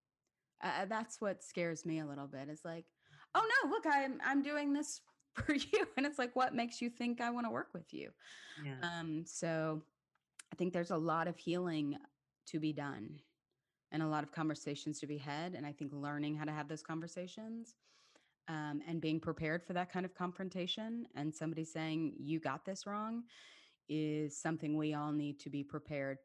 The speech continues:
Speaker 1: to take on and face and confront.
Speaker 2: Thank you for all of that truth. And, um, I'm gonna start to, to wrap up this first section here, Ellie, but I've got a couple of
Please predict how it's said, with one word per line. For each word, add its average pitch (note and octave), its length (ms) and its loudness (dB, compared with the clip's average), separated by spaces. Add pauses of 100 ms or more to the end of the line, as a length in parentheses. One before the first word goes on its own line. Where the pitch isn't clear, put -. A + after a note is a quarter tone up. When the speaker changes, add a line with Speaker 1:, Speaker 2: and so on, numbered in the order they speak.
(120)
Speaker 1:
to C#3 400 -2
take D#3 280 -6
on E3 440 -2
and C3+ 200 -6
face D3+ 480 -6
and D#3 140 -8
confront. C#3+ 640 -10 (1500)
Speaker 2:
Thank E3 280 -4
you C3+ 120 2
for - 220 -2
all C#3 200 4
of C3+ 120 -2
that C#3 460 0 (140)
truth. C3 560 2
And, B2 420 -2 (240)
um, C3 640 -6 (1040)
I'm D3+ 160 -4
gonna C#3 460 -2
start - 480 0
to, C3+ 420 -2
to - 260 -8
wrap D3 460 0
up C#3 260 -2
this B2+ 240 -4
first - 480 -6
section C#3 560 -6
here, A#2 500 -6
Ellie, A#2 400 -4
but A2+ 140 -2
I've A#2+ 160 -2
got C3 120 -2
a - 20 -4
couple B2 500 -4
of A#2 240 -6